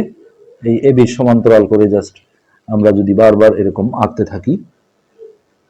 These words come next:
এইভাবে আঁকতে থাকি, আঁকতে থাকি,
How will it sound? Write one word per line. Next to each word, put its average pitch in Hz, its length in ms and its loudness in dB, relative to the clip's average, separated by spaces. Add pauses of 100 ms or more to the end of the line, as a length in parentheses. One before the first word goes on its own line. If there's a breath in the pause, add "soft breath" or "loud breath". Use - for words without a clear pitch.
(360)
এইভাবে 101 340 -2
আঁকতে 98 260 -4
থাকি, 101 460 -8 (1900)
আঁকতে 110 460 -8
থাকি, 107 600 -8